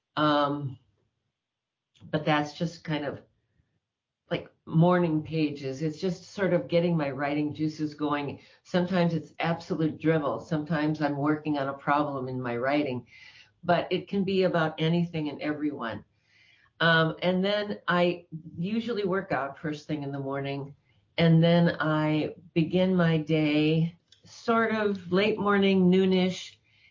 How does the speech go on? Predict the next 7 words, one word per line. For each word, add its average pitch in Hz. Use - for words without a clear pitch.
and 170
I 165
usually 185
write 165
through 202
the 190
afternoon 165